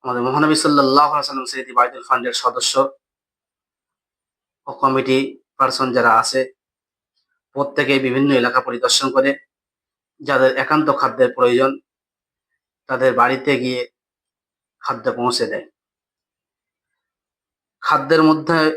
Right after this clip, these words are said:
খাদ্যের মধ্যে থাকে পাঁচ কেজি চাল, দু কেজি আলু, পাঁচশো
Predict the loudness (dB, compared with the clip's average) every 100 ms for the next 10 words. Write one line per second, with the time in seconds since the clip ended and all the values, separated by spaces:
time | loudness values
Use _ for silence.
0 | -4 -2 0 2 4 2 0 0 0 0
1 | -2 -2 _ _ _ _ _ _ _ _
2 | _ -2 -2 0 -2 0 0 -2 -12 _
3 | _ -2 2 4 2 -4 -18 _ _ _
4 | -12 -6 -2 -2 0 0 0 -2 -6 -12
5 | _ _ _ _ _ _ _ -2 -2 -2